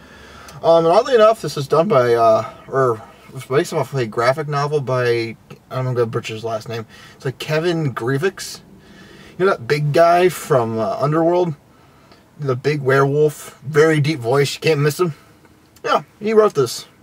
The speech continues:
and he wrote the graphic novel. I thought that was interesting. Um, so yeah, what do I think about the movie? <sighs>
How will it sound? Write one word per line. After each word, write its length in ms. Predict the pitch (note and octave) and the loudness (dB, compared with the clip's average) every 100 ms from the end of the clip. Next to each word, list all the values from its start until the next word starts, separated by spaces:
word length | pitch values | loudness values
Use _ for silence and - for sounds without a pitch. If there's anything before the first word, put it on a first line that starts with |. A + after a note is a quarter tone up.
| - | -4
and 240 | D#3+ E3 | 0 2
he 140 | E3 E3 | 0 0
wrote 220 | F#3 F#3 | 0 -2
the 120 | F#3 _ - | -8 _ -4
graphic 260 | G4 D#3+ | -4 -2
novel. 200 | C#3+ A3+ | -2 0
I 80 | D#3+ | 0
thought 100 | E4 | -2
that 80 | F#4 | -6
was 100 | E4 | -4
interesting. 440 | G#3+ F#3 - G#2+ _ _ - - - - - - - | -6 -6 -6 -8 _ _ -20 -20 -20 -20 -20 -20 -2
Um, 440 | A3 A3+ A#3 A3+ F3+ - - - - - - - - | 4 6 6 4 -2 -6 -10 -14 -16 -16 -18 -20 -8
so 200 | - A3 | 0 2
yeah, 140 | G#3 | 4
what 100 | D3 | 6
do 40 | |
I 60 | D#3 | 4
think 160 | E3+ C#3 | 2 -4
about 120 | A#2 | -2
the 60 | |
movie? 320 | C#3+ C#3 D#3+ D3 - - - - - - - - - - - - - - - - - | -2 0 -2 -4 -12 -20 -20 -20 -20 -20 -20 -20 -20 -20 -20 -20 -20 -20 -20 -20 -20
<sighs> 280 | - - - | -12 -12 -12